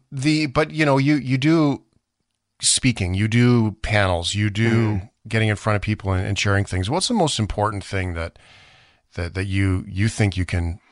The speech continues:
Speaker 1: you know, at least enlighten people with
Speaker 2: I think
Speaker 1: in that part?
Speaker 2: I think, you know, I realized it was like,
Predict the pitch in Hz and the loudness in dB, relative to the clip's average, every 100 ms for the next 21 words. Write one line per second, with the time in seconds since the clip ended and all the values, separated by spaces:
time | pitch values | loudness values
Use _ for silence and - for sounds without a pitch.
0 | _ _ 90 82 85 90 87 - - 87 | _ _ -6 -4 -2 -2 -4 -8 -6 -2
1 | 82 90 87 85 85 85 82 - - - | -2 -2 -4 -6 -6 -4 -4 -6 -16 -6
2 | - - 196 214 85 82 - - - _ | -6 -4 -2 0 0 -4 -8 -12 -12 _
3 | - - 170 170 147 131 120 117 - _ | -8 -4 -4 -2 0 0 0 -4 -8 _
4 | _ _ _ _ _ _ _ _ - 131 | _ _ _ _ _ _ _ _ -6 -4
5 | 127 139 170 156 139 131 127 - - 113 | -2 -2 0 2 2 2 0 -4 -8 -12
6 | - 131 123 131 | -8 -6 -6 -6